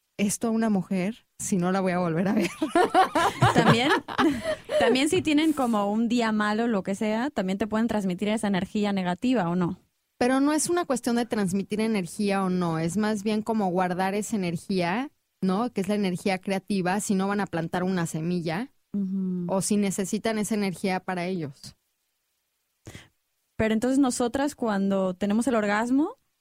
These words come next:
Speaker 1: Sí.
Speaker 2: si no eyaculamos, o sea, no, no desperdiciamos, digamos, esa
Speaker 1: La mujer
Speaker 2: energía.
Speaker 1: tiene la ventaja de que siempre circula su energía,
Speaker 2: Mm.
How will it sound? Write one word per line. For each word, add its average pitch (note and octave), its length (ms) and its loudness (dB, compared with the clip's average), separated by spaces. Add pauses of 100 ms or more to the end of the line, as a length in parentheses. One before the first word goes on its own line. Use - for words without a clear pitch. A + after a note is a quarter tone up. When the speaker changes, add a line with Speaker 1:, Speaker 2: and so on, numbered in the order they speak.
Speaker 1:
Sí. F3+ 260 0
Speaker 2:
si A3 180 0
no A3+ 80 2
eyaculamos, B3 1000 -2 (220)
o - 40 -12
sea, G#3 160 -2
no, G3 680 0
no G3 200 0
desperdiciamos, F#3+ 960 -2
digamos, F#3+ 580 -2
esa A3+ 380 4
Speaker 1:
La B3+ 120 6
mujer A3+ 180 4
Speaker 2:
energía. D4 140 4 (120)
Speaker 1:
tiene D#4 220 2
la B3 140 2
ventaja G#3+ 920 -2
de F#3 300 -4
que G3+ 160 -2
siempre A3+ 500 -2
circula G3 580 -2
su - 140 -6
energía, F#3 800 -2
Speaker 2:
Mm. G#3 580 -6